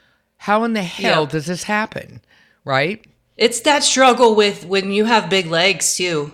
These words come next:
Speaker 2: I-, it is th-, just all around struggle. Super tight in the legs and in the booty and very loose in the waist. I just gave it up. I'm just like, "No."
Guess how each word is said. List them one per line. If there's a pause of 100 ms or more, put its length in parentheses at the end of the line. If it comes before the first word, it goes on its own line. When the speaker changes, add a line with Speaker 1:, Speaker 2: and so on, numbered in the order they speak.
Speaker 2:
I-,
it
is
th-,
just
all
around
struggle. (380)
Super
tight
in
the
legs
and
in
the
booty (260)
and
very
loose
in
the
waist.
I
just
gave
it
up.
I'm
just
like,
"No."